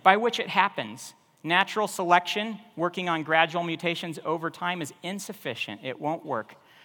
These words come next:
I actually did a radio show on that yesterday, why natural selection does not prove evolution. Three, life does not come from non-life. <laughs> That does not happen. If you've ever studied chemistry, as I know some of you have, you'll know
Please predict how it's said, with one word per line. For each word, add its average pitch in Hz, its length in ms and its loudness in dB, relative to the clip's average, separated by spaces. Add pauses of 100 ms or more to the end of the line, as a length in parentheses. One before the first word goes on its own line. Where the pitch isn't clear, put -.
(160)
I 147 120 8
actually 180 400 6
did 180 280 2 (240)
a 151 80 2
radio 175 360 6
show 180 180 2
on 170 160 4
that 165 180 6
yesterday, 147 540 0
why 135 220 2
natural 175 420 -2
selection 131 720 -2
does 151 300 -2
not 139 240 -4
prove 135 280 -8
evolution. 117 680 -8 (840)
Three, 240 340 -2 (220)
life 233 400 4
does 160 160 -2
not 185 260 0
come 208 200 0
from 202 180 -4
non-life. 175 500 2 (160)
<laughs> - 200 -16
That 165 180 6
does 180 180 -2
not 180 200 4
happen. 107 480 2 (680)
If 151 120 -8
you've 185 200 0
ever 214 440 8
studied 247 400 2
chemistry, 202 520 4
as 170 100 2
I 175 100 6
know 185 140 6
some 202 200 2
of 196 120 0
you 208 140 2
have, 143 380 8
you'll 190 200 2
know 151 340 4